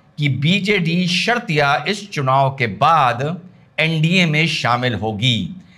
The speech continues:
लेकिन जिस तरह का acrimonious, जिस तरह का तेज तर्रार और भीषण चुनाव उड़ीसा में लड़ा जा रहा है, थोड़ा मेरे दिमाग में फिलहाल प्रश्न चिन्ह आ गया है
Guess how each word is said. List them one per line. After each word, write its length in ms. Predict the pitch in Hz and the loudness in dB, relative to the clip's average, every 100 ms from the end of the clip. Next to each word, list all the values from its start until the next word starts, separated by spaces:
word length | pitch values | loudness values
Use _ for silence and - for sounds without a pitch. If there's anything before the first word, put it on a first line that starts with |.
| - | -6
लेकिन 360 | 135 165 202 180 | -2 0 0 0
जिस 300 | - 214 208 | 2 0 0
तरह 240 | - 156 196 | 0 2 2
का 200 | 185 175 190 190 | 2 0 0 -2
acrimonious, 760 | 190 202 165 135 131 120 117 | -2 -4 0 0 0 -2 -4
जिस 320 | 113 202 202 | -4 -6 -4
तरह 240 | 143 147 175 | 0 2 2
का 160 | 175 170 | 0 -2
तेज 680 | - - 175 185 160 120 - - | -4 -6 0 2 2 0 -4 -2
तर्रार 720 | 135 117 139 190 160 110 - - _ _ _ _ | 0 2 2 4 4 0 -6 -20 _ _ _ _
और 160 | 131 135 | 0 0
भीषण 480 | - 143 175 269 240 | 4 6 6 4 0
चुनाव 640 | - 151 160 190 208 208 - 120 | 0 2 4 4 2 -2 -10 -4
उड़ीसा 400 | 131 139 151 170 | -2 0 2 0
में 160 | 160 | 0
लड़ा 300 | 127 110 165 | 0 4 4
जा 200 | 143 120 | 4 4
रहा 260 | 113 107 107 | 4 4 2
है, 240 | 101 165 - - - _ | 2 0 -2 -10 -20 _
थोड़ा 280 | - 262 262 | 0 2 4
मेरे 180 | 190 170 | 2 -2
दिमाग 380 | 147 139 143 139 | -2 0 0 -2
में 80 | 175 | -10
फिलहाल 420 | - 247 226 262 | -4 0 2 2
प्रश्न 340 | 269 156 170 147 | -2 -10 -6 -2
चिन्ह 220 | 147 123 | 0 2
आ 80 | 117 | 2
गया 240 | 117 113 | 2 2
है 400 | 104 165 156 113 | 2 2 4 2